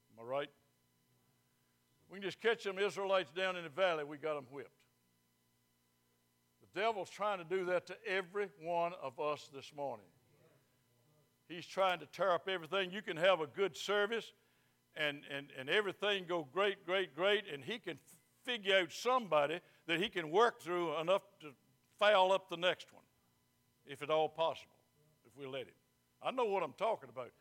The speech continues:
I've been here a long time. Y'all can tell that. I know some of you's wishing the old man to die and get out of the way. Well, that's all right. It's better than it is here anyway.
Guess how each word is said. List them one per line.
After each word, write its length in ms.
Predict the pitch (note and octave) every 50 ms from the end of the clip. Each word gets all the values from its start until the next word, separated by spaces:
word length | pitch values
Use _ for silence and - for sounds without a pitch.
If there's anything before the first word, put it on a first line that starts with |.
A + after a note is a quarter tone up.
| _ _ -
I've 160 | E3 F#3+ A3+
been 140 | G#3 F3 D3+
here 120 | D#3 D#3+
a 60 | C#3+
long 340 | C#3 E3 F3 E3+ E3+ D#3+ C#3+
time. 440 | - - F#3+ G3+ E3 B2 A2 A2+ A2+ _ _ _ -
Y'all 180 | C#3 D#3 E3
can 240 | C#3+ A2+ - D#3+ F#3+
tell 160 | F#3 D3 C3 B2
that. 260 | C#3+ C#3+ B2 G2 F2 _ _ _ _ _ _ _ _ _ _ _ _ _ _ _ _ _ _ _ _ _ _ _ _ _ _ _ _ _ _ _ - C3
I 40 | C#3+ D#3+
know 60 | D#3+
some 240 | - - E3+ E3 E3
of 100 | D3+ C#3
you's 120 | A#2+ B2
wishing 320 | C#3 D#3+ E3 - - B2+
the 60 | B2+ C#3
old 200 | D3 D3 C3 C#3
man 200 | D3 D3 C#3 B2+
to 40 | - -
die 240 | D3+ D#3+ D#3+ D#3+ D3
and 100 | B2+ B2
get 120 | C#3 C#3+
out 80 | C#3+ C#3
of 80 | C3
the 60 | B2 B2
way. 200 | D3 F3+ E3 A2+ - _ _ _ _ _ _ _ _ _ _ _ _ - - _ _ _ _ _ _ _ _ _ _ _ _ _ _ _ _ _ _
Well, 100 | G#2+ A#2
that's 160 | C#3 - -
all 140 | D3+ D3 D3
right. 120 | C#3 C3+
It's 120 | - _ -
better 260 | - C#3+ D3 C#3 C3+
than 240 | B2 C#3+ C#3+ C#3 B2+
it 100 | B2+ C3+
is 200 | C#3 C3 A#2+ A#2+
here 180 | C#3 C3+ C#3
anyway. 300 | D#3 C#3 G#2 F2 E2+ D2+